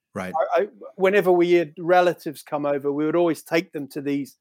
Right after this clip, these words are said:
Speaker 2: I suppose they're commercial, but we wanted them to understand what the
Speaker 1: Sure.
Speaker 2: Maori thing
Speaker 1: Maoris, right.
Speaker 2: But it was, um, yeah, and it, it's a weird one because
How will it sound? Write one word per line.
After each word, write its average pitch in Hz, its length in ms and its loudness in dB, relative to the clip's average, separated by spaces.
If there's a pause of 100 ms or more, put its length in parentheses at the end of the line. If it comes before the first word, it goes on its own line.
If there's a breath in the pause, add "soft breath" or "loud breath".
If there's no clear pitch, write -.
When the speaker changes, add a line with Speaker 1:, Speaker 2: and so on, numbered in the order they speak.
(680 soft breath)
Speaker 2:
I 104 60 -12
suppose 147 440 -4
they're 110 200 -12
commercial, 131 520 -6
but 143 220 -2
we 160 120 6
wanted 170 320 4
them 147 140 0
to 151 160 -6
understand 143 640 -2
what 139 140 2
the 98 160 -6
Speaker 1:
Sure. - 80 -4
Speaker 2:
Maori 135 540 2 (120)
thing 135 240 -2
Speaker 1:
Maoris, 95 520 -4
right. 98 360 -6 (520)
Speaker 2:
But 143 60 6
it 180 100 2
was, 160 300 0
um, 147 400 2 (960)
yeah, 175 260 6
and 151 80 -2
it, 151 220 -4
it's 156 140 -12
a 156 40 -4
weird 175 400 0
one 160 180 -2
because 151 380 -10